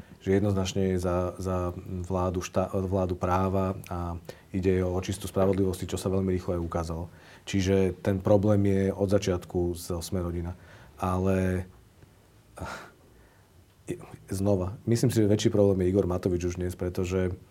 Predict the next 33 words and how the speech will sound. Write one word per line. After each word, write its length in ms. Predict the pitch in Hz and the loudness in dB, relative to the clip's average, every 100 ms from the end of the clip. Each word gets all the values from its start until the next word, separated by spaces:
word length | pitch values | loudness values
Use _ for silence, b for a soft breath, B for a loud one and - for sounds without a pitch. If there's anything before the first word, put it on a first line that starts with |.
| b b b - | b b b 2
poprvé, 340 | 123 101 85 | 4 4 2
bol 160 | 87 127 | 4 6
to 140 | 127 | 8
Igor 180 | 117 107 | 8 8
Matovič, 400 | 101 101 98 95 | 4 4 2 2
kto 80 | 95 | 0
sa 140 | 98 | 0
rozhodol, 400 | 95 98 95 92 | 2 2 2 2
že 100 | 92 | 2
urobil 300 | 95 95 92 | 2 2 0
z 80 | 87 | 0
Borisa 320 | 95 92 90 | 0 0 -2
Kollára 340 | 87 90 90 85 | -2 -2 -2 -4
svojho 380 | - 92 92 92 | -2 -2 0 0
najbližšieho 540 | 92 95 95 95 87 | 0 0 0 0 -2
partnera. 480 | 87 87 90 85 85 b b b b - | -2 -4 -6 -8 -10 b b b b 0
To 100 | 113 | 2
sa 160 | 117 | 0
stalo 320 | - 107 98 | 2 4 4
dávno 400 | 87 101 107 107 | 2 4 6 4
predtým, 400 | 104 95 92 92 | 2 0 -2 -2
než 160 | 90 90 | -2 -2
Richard 300 | 92 98 92 | -2 -2 -4
Sulík 420 | 92 90 90 - | -2 0 -2 -4
čokoľvek 680 | 92 87 - 101 101 92 92 | -8 -6 -4 -4 -2 -4 -4
robil 380 | 90 90 90 90 85 | -4 -2 -2 -2 -4
na 160 | 92 92 | -4 0
diaľnici 480 | 92 90 87 - 92 | 0 -2 -4 -4 -4
alebo, 480 | 87 90 85 87 - b b b | -2 -4 -4 -6 -10 b b b
alebo 240 | - 92 92 | -6 -2 0
na 160 | 95 | 0
nejakej 160 | 92 92 | 0 -2
demonštrácii. 680 | 90 95 95 95 95 98 | -2 -2 -2 -2 -2 -2